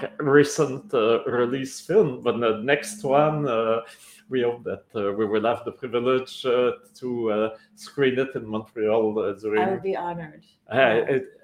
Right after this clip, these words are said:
Speaker 1: and we will be very
Speaker 2: <laughs>
Speaker 1: honored too. <laughs> Okay, uh,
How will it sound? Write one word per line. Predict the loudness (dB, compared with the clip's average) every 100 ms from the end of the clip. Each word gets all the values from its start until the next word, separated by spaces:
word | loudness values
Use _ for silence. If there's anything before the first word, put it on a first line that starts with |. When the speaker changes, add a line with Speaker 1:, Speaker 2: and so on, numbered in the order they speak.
| -8
Speaker 1:
and | 0 6 8 6 4 8
we | 12 12 12
will | 12 6 2
be | -2 0
very | 0 2 2 4
Speaker 2:
<laughs> | 4
Speaker 1:
honored | 6 4 2 0
too. | 0 0 2 0 0
<laughs> | -6 -6 -14 -18 -14 -10 -8 -4 -4 -4 0
Okay, | 0 0 0 2 6 6
uh, | 4 2